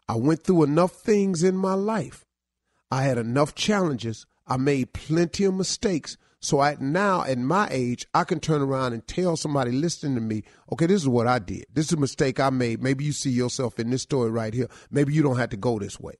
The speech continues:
Or, "This is what I've learned about becoming successful. Here's a principle that I learned."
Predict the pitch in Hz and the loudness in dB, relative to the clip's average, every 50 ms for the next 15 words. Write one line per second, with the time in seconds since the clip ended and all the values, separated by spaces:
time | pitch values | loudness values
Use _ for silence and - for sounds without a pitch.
0 | _ _ _ - - _ - - 131 127 165 175 143 156 156 147 156 151 147 135 | _ _ _ -20 -20 _ -4 -2 2 4 4 4 4 4 2 4 4 4 4 2
1 | 131 127 131 143 143 139 139 131 131 120 131 120 117 110 - - - 139 139 131 | 2 2 2 2 2 2 2 0 0 0 -2 -2 -2 -4 -8 -10 -6 -4 -4 -4
2 | 123 120 - - 120 110 - - - 139 117 - - - - - - _ _ _ | -4 -6 -8 -10 -12 -10 -6 -4 -2 -2 -2 -4 -6 -14 -18 -20 -20 _ _ _
3 | _ - - 156 156 147 127 135 - - - 160 143 - - 120 - 107 104 95 | _ 2 6 6 6 6 4 0 -2 0 0 0 0 0 -2 -8 -6 -6 -6 -6
4 | 98 101 104 101 101 92 104 107 95 95 92 - | -8 -12 -12 -14 -14 -10 -10 -10 -10 -10 -14 -20